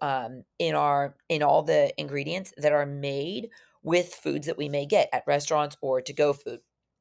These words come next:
And that's not even kind of touching base on all the different seed oils and unhealthy oils that are used in most restaurants because it's so much cheaper to cook with those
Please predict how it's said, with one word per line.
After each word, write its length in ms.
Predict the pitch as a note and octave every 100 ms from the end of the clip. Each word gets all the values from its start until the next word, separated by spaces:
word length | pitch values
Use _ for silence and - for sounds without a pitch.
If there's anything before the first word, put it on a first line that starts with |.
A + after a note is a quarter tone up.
| _ - -
And 320 | F3+ E3 E3
that's 180 | D#3+ -
not 140 | D3+
even 220 | D3+ D3+
kind 200 | D3 C#3+
of 120 | C#3 -
touching 300 | C#3 - C3+
base 220 | C3+ C#3
on 120 | C#3
all 100 | C3+
the 100 | C#3
different 340 | C#3 C3 C#3
seed 280 | - - A3
oils 480 | F#3+ F#3 F3 E3 D#3+ - - _ E3+
and 360 | D#3+ D3 D3 -
unhealthy 920 | D#3+ D3+ - - D3+ D3+ D3 C#3+ C#3+ -
oils 320 | C3+ C#3 F3+ -
that 100 | D3+
are 80 | C#3+
used 360 | C#3 C#3 C#3 -
in 160 | D3
most 280 | C#3 C#3 -
restaurants 400 | C#3 E3 G#3+ A3
because 260 | E3+ D#3 C#3+
it's 160 | D3 -
so 360 | - D3+ D3+ D#3
much 320 | D#3+ D#3+ -
cheaper 580 | - C#3+ B2 D#3+ G#3+ B3+ - _ -
to 120 | F#3+
cook 220 | - E3+
with 120 | E3+ E3
those 200 | D#3